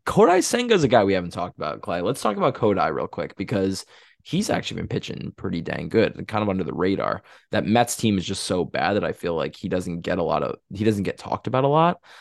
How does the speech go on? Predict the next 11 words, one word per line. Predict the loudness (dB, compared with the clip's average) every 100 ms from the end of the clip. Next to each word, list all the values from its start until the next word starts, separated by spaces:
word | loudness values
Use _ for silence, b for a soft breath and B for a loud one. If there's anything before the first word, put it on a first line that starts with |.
| B
Um, | -2 0 0 -2 -6 -10 -14 _ _ _ _
but | 0 0 -4 _ _ _ _ -12
three | 0 4
point | 4 4 2 2
five | 2 2 2
two | 2 0
E | 2 2
R | 2
A | 0 -2
from | -6 -8
Senga, | -6 -4 0 0 -2